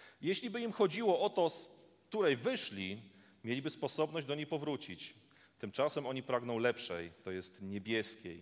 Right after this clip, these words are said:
Dlatego Bóg nie wstydził się ich ani tego, że nazywają Go Bogiem. Przygotował im nowe miasto. Kochani, jesteśmy zwycięzcami. Nasz Pan powróci. Nasz Pan zabierze nas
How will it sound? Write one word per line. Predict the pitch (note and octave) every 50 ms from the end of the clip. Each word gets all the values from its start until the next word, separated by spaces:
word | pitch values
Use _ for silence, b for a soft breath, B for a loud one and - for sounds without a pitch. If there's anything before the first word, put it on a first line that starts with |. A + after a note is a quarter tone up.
| F2 F2+ -
Dlatego | F#2+ - - C3+ A#2 A#2+
Bóg | A2+ G#2+ D3 D3 -
nie | A#2+ A2
wstydził | - - - C#3 A#2 A2 G#2
się | - - G2
ich | F#2+ F#2+ F#2+ -
ani | A2+ G#2 G2 F#2+
tego, | - C#3 C3 A2+ A2+
że | G#2 G#2+ G#2
nazywają | G2 G2 F#2+ G#2 F#2+ G2+ G2+ G2 F#2
Go | E2+ G2+
Bogiem. | F2+ G2 F#2 E2+ E2+ E2+ E2+ B B B B B
Przygotował | - - A#2 G#2 G2+ - A2 G2+ G2+ G2
im | F#2+
nowe | F#2+ F#2 F2+ F#2
miasto. | F2+ F#2 F2+ F2 - - - - - - _ B B B B B B B B
Kochani, | D3 A#2 D3+ E3 E3 E3 E3 D#3+ - - - - - -
jesteśmy | - - - C3+ - - C3
zwycięzcami. | A#2 A#2+ A#2+ - C#3 B2 - - - C#3+ A#2+ A#2+ C3 D3 E3+ E3+ C3 A#2+ - _ _ _ B B B B B B B B B B B B -
Nasz | G#2 G#2 G2+ -
Pan | - - - C3 C#3 C#3
powróci. | C3+ - B2+ A#2 C3 C#3+ C#3 C3+ - D#3 D#3+ F3+ G3 D3 - - - - - - - _ B B B B B B B -
Nasz | A2+ G#2+ G#2+ - -
Pan | - - - D3 C#3 C#3 C3+ B2
zabierze | A2 B2+ A#2+ A2+ A#2+ B2+ C3+ B2 B2+ C3+
nas | C3+ D3 E3 F#3+ F#3 - - - - -